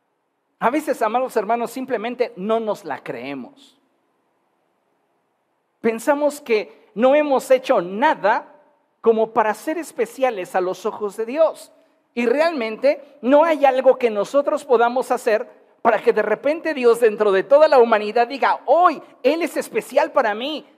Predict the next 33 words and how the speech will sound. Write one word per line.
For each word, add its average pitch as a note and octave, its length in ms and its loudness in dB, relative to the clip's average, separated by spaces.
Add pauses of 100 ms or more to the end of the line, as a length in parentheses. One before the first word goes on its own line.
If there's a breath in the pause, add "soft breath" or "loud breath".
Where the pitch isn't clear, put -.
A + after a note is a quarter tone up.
"¿Y A#3+ 120 -4
por A#3+ 280 4
qué, F4+ 200 -6
Señor?", C#4+ 440 2
pregunta B3+ 500 2
un A3 180 0
ángel. A3 360 -4 (140 loud breath)
"¿Es B3 140 -4
que B3+ 120 -4
no A#3+ 100 -4
lo G3+ 120 2
ves? G#3+ 280 -4 (100)
Se - 160 -8
levanta B3+ 440 -2
temprano A3+ 560 -4
todos A#3 260 2
los - 160 -2
días C#4 360 -4 (200 loud breath)
y A#3+ 160 -2
me G#3+ 140 -6
invoca". F3+ 680 -4 (1800)
No D4 120 0
hay F4 100 -2
nada C#4+ 320 0
que E4 140 0
yo A#3+ 160 0
pueda A#3+ 380 2
hacer F#3 680 -4
como A#3 260 4
para A3 220 0
despertar A3+ 800 0
en A#3+ 180 -6
Dios G#3 520 0